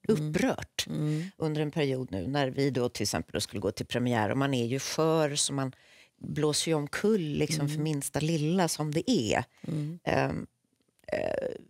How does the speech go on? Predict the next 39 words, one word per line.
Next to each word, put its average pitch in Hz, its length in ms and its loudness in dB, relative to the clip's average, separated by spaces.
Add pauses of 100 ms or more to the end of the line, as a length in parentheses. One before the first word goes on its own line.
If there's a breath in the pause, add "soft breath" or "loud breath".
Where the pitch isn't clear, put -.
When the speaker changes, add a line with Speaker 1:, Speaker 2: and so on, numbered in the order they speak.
(400)
Speaker 2:
men 214 140 0
samtidigt, 214 1000 0 (320)
ehm, 196 340 2 (2250 soft breath)
så - 60 2
upplever 175 460 4
jag 170 160 6
i 202 240 4
den 185 140 2
här 156 180 2
stormen... 143 460 0
Eller 180 140 6
jag, 202 340 4
jag 202 140 4
har 208 140 6
i - 20 8
alla 147 120 4
fall 139 200 0
jättesvårt 156 540 2
att 147 60 -2
gå 147 120 0
ut 139 400 -4
i 151 160 4
affekt - 1200 -2
i 160 120 2
Speaker 1:
Mm. 127 120 2
Speaker 2:
en 127 80 0
sån 123 140 -2
här, - 480 0
i 131 60 0
ett 131 100 -4
sånt 135 200 -2
här 110 100 4
läge. 104 380 2 (340 loud breath)
Jag 175 160 6
behöver 175 360 4
sätta - 360 -2
mig 147 140 0
ner 135 240 0
och 135 80 -4